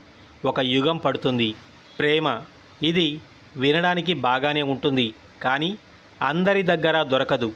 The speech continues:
కొంతమంది దగ్గర మాత్రమే ఉంటుంది. మీకు ఏ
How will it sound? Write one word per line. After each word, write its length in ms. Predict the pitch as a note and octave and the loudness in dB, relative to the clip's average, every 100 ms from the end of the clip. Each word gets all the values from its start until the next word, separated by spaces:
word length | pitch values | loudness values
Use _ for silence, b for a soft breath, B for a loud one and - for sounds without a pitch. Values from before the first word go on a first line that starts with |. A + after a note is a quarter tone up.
| - - - - - | -10 -20 -20 -12 -4
కొంతమంది 640 | C#3 E3 F3 E3 D#3+ D#3+ | -2 0 0 0 2 2
దగ్గర 300 | D3 C3+ C#3 | 2 0 0
మాత్రమే 460 | C3+ C3 C#3 C3 C#3 | 0 -2 0 0 0
ఉంటుంది. 460 | C3 A#2 B2+ B2 A#2 - - - _ - - - - - - - - - | -2 -2 0 0 0 -6 -18 -20 _ -14 -2 4 4 4 -2 -10 -14 -4
మీకు 260 | D3+ F#3 F#3+ | -2 2 2
ఏ 100 | D#3+ | 4